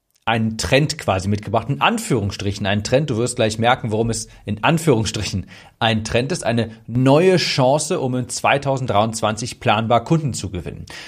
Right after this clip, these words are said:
Und ich rede auch gar nicht lange um den heißen Brei. Ich verrate es dir sogar jetzt sofort und gehe danach etwas genauer drauf ein.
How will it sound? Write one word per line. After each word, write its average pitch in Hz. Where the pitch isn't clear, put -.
Und 120
ich 127
rede 156
auch 143
gar 135
nicht 139
lange 143
um 139
den 131
heißen 135
Brei. 120
Ich 151
verrate 131
es -
dir 139
sogar 123
jetzt 113
sofort 160
und 120
gehe 120
danach 110
etwas 123
genauer 127
drauf 131
ein. 127